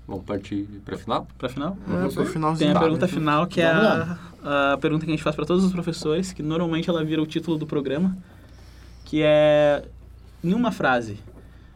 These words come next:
Speaker 2: um conselho que tu poderia dar pra quem tá começando agora na área, um aluno que tá entrando agora na área de
Speaker 1: Uhum.
Speaker 2: produção multimídia ou até
Speaker 1: Qualquer
Speaker 2: de T I.
Speaker 1: área, né?
Speaker 2: Uhum.
Speaker 1: Uhum. Uma coisa que vai fazer ele se destacar, ou uma dica que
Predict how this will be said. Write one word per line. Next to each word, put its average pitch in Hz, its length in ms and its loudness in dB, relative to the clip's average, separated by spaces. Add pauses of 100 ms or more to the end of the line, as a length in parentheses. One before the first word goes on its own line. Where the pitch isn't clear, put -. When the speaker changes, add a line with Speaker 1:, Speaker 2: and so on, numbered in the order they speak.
(520)
Speaker 2:
um 151 160 -2
conselho 160 400 0
que - 60 -12
tu - 100 -18
poderia 143 460 0
dar 131 400 -2 (100)
pra 139 140 -4
quem 147 160 -6
tá 147 80 -6
começando 139 420 -6
agora 110 260 -4 (760)
na 123 240 -6
área, 113 280 -6
um 120 180 -8
aluno 123 200 -2
que 127 80 -14
tá 131 80 -6
entrando 120 280 -6
agora 113 260 -6
na 113 100 -8
área 110 200 -8
de - 100 -20 (440)
Speaker 1:
Uhum. 76 160 -12
Speaker 2:
produção 120 300 -6
multimídia 120 540 -4
ou 110 60 -2
até 117 640 -8 (420)
Speaker 1:
Qualquer - 200 -2
Speaker 2:
de - 60 -10
T 120 60 -4
I. - 20 0
Speaker 1:
área, 107 200 2
né? 90 240 -4 (400)
Speaker 2:
Uhum. 82 100 -8
Speaker 1:
Uhum. 82 240 -8 (1120)
Uma 107 200 -2
coisa 110 220 -2 (140)
que 113 320 -4
vai 107 120 -2
fazer 101 280 -4
ele 107 420 -4 (300)
se - 180 -10
destacar, 90 720 -6
ou 76 140 -6
uma 85 320 -8
dica 85 280 -10
que 92 320 -2